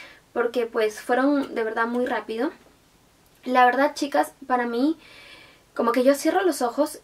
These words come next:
y pienso que ayer, ayer, solo ayer les di la noticia a ustedes de que estaba embarazada y hoy ya me ima-, ya me miro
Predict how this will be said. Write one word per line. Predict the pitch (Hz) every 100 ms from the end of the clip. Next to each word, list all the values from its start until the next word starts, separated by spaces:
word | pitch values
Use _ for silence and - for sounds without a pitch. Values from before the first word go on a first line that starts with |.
| -
y | 240
pienso | - 247 220 220 240 302 - _ - _
que | 247 233
ayer, | 247 247 254 294 494 392 -
ayer, | 220 214 269
solo | - 269 254
ayer | 220 240
les | 294 247
di | 240
la | 233
noticia | 233 220 233 240
a |
ustedes | 233 226 233
de | 233
que | 220
estaba | - 208 220
embarazada | 226 190 190 202 202 -
y | 220 214
hoy | 226 269
ya | 247
me | 247 247
ima-, | 240 220 -
ya | 226 254
me | 320
miro | 269 226 247